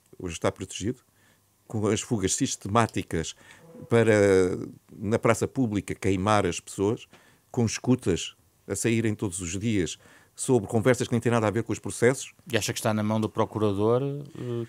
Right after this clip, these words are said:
Speaker 2: travar isso? Ele tem capacidade para isso? Meios? Tem vontade?
Speaker 1: Quer dizer, mas deve ter uma procuradoria que manda duzentas pessoas para a Madeira, ou que manda quarenta investigadores para uma Câmara Municipal para ir ver faturas de restaurantes,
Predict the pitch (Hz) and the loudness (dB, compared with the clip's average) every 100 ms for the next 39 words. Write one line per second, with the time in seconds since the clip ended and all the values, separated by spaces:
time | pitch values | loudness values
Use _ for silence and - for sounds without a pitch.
0 | - 127 113 120 139 - - 101 104 113 | 0 0 2 2 0 -6 -4 -4 -2 -2
1 | 117 - - 113 110 104 104 101 147 - | -2 -2 -2 2 2 0 -4 -4 -4 -8
2 | - - - 110 107 117 131 139 135 117 | -12 -20 -18 -4 2 6 6 4 0 -6
3 | - 104 107 101 113 95 117 127 123 - | -6 -2 -2 0 -2 2 2 2 -2 -20
4 | - _ - 107 - 127 170 156 127 - | -20 _ -8 -4 -2 2 2 4 2 2
5 | - 62 - - 90 117 117 113 95 92 | -8 -10 -12 -10 -6 -4 -2 -2 -2 -2
6 | 82 101 90 78 80 110 104 92 - - | -4 -4 -4 -4 -2 -2 -2 -6 -8 -2
7 | 98 107 113 - _ _ _ 110 101 92 | 0 -2 -6 -16 _ _ _ -2 0 0
8 | 82 69 - - _ _ - - 104 104 | -2 -4 -6 -18 _ _ -20 -8 -6 -2
9 | 104 92 - 113 101 110 107 98 92 - | -2 -2 -2 2 4 4 2 -2 -4 -6
10 | 95 92 80 78 - 95 95 - 104 95 | -2 -2 -2 -4 -4 -4 -4 -4 -4 -4
11 | 98 - - 85 73 101 82 104 95 90 | -6 -8 -4 -4 -2 -4 -2 -2 -2 -2
12 | 85 76 - - 90 82 82 - 90 | -4 -8 -10 -6 -2 -2 -2 -6 -12